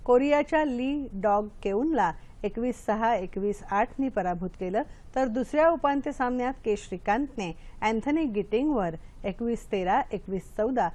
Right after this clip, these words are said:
अशा फरकाने विजय मिळवला. भारताच्या पी व्ही सिंधू तसंच अश्विनी पुनप्पा आणि सुमित रेड्डी या जोडीचं या स्पर्धेतलं आव्हान यापूर्वीच संपुष्टात आलं आहे.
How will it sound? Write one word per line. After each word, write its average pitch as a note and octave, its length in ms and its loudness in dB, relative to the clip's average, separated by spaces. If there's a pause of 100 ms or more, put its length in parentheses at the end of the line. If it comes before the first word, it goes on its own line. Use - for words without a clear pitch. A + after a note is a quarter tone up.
(220)
अशा G#3+ 240 -2
फरकाने G3 480 -2
विजय F3+ 300 -2
मिळवला. F3 380 -4 (440)
भारताच्या B3+ 520 4
पी B3 180 0
व्ही A#3+ 160 2
सिंधू A#3 440 0 (280)
तसंच A3+ 280 -2
अश्विनी B3 600 0 (760)
पुनप्पा G#3+ 480 2 (320)
आणि A3 200 0
सुमित A3+ 420 0
रेड्डी G3+ 320 0
या A#3+ 140 6
जोडीचं G3 500 -2
या F#3 180 0
स्पर्धेतलं G3 600 -2
आव्हान F#3 420 0 (320)
यापूर्वीच A3+ 600 2
संपुष्टात F3 640 -4
आलं D#3+ 160 -4
आहे. D#3 220 -6